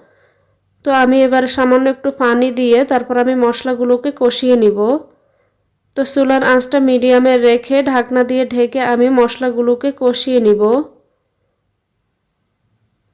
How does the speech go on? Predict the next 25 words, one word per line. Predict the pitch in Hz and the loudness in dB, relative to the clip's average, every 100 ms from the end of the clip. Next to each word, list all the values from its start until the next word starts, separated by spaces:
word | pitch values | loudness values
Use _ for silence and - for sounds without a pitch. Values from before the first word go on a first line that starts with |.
| _ _ _ _ | _ _ _ _
তো | 262 262 | -4 0
আমি | 254 262 | 2 2
শুরুতে | 269 285 254 254 262 | 0 -2 -4 -4 -4
কিন্তু | 269 247 247 247 | -6 -8 -6 -4
মা-, | 262 - | -2 0
আদা | 240 240 | -2 0
রসুন | 254 254 254 262 | 0 0 -4 -2
বাটা | 247 240 240 | -2 0 0
দিতে | 240 247 247 | -2 -4 -4
ভুলে | 240 247 247 | -2 2 2
গেছি, | 226 214 240 294 | 2 -2 -2 -2
আমি | 262 240 247 | 0 2 2
এটিকে | 240 240 254 277 | 2 -2 -6 -6
পরে | 262 240 240 | -2 -2 0
অ্যাড | 226 233 226 | -2 -4 -4
করে | 262 240 220 | -2 0 0
দিব। | 220 208 233 330 - - _ _ - | -2 -2 -2 -2 -8 -20 _ _ -6
তো | |
আপনারা | 240 254 254 254 | -4 0 0 0
ভিডিওটি | 254 247 247 269 | 0 0 0 0
দেখতে | 240 233 - | 0 0 -4
থাকুন, | 247 247 220 240 311 349 | -6 -6 -4 0 0 0
তারপর | 285 247 247 | -2 -2 -4
দেখবেন | 220 233 240 254 | -2 -2 -2 -2
আমি | 247 233 | 0 2